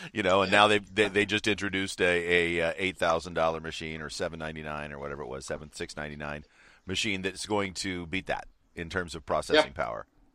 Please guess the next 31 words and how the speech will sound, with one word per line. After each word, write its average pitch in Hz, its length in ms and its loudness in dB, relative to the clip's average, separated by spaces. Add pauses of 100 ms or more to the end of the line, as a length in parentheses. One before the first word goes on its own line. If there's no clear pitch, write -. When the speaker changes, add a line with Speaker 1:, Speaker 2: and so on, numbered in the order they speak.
(640)
Speaker 1:
So, 57 320 -6 (420)
and, 82 320 2
and 80 180 -4
sits - 300 -8
in 85 80 -8
a 80 60 -10
nice 78 260 -6
little 80 140 -10
cute - 240 -12
box 71 260 -2
on 69 100 -10
your 64 80 -14
desktop. - 380 -12 (1400)
Speaker 2:
Yep, 151 240 2
they're 185 160 2
just, 196 340 2 (500)
uh, 156 300 4
pushing 190 420 -4
on 160 320 -2
faster 151 460 0
than 135 200 -6
the 127 100 -6
competition 147 720 -4
can 131 200 -2
even 139 260 -2 (180)
think 156 160 2
about 123 300 2
catching 139 340 2
up. 127 300 -4
Speaker 1:
Yeah. 73 260 -2 (420)
Speaker 2:
Uh, 117 220 -6